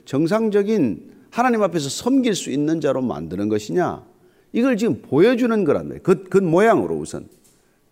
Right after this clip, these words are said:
성막을 다 만들고 성막의 그런 앙장 재료, 휘장의 재료로 성 대제사장의 옷을 만들고 그렇게 겉옷을 만들고 그 위에다가 에봇을 입히고 하는 이 모든 것들이 그런 절차라는 것을 알 수 있습니다.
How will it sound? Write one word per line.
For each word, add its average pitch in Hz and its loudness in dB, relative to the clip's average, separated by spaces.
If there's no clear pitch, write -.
성막을 123 0
다 120 -2
만들고 113 -2
성막의 170 0
그런 180 2
앙장 160 2
재료, 143 2
휘장의 180 -2
재료로 143 -2
성 151 -2
대제사장의 135 -2
옷을 185 -2
만들고 87 -6
그렇게 226 0
겉옷을 196 4
만들고 101 -2
그 180 0
위에다가 196 2
에봇을 151 -2
입히고 156 -4
하는 131 -4
이 120 -2
모든 117 0
것들이 123 0
그런 160 2
절차라는 104 -2
것을 78 -4
알 78 -4
수 - -10
있습니다. - -12